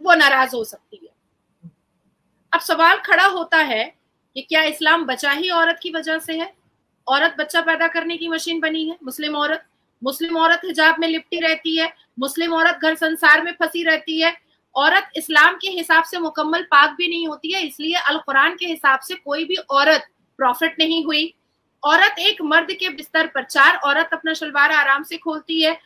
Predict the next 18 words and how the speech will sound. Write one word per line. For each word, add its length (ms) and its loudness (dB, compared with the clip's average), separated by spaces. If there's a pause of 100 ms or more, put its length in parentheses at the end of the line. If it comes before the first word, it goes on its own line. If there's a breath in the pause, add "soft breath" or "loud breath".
(200 soft breath)
औरत 260 2
दारुल 300 4
इस्लाम 440 4
में 280 -2 (280)
दाखिल 380 2
नहीं 240 -4
हो 120 -4
सकती। 320 -6
अभी 180 -2
हालिया 380 2
में 140 -6
देवबंद 380 -2
दारुल 300 2
उलूम 220 -4
ने 140 -4
कहा 280 -2
कि 120 -10
औ-, 220 -2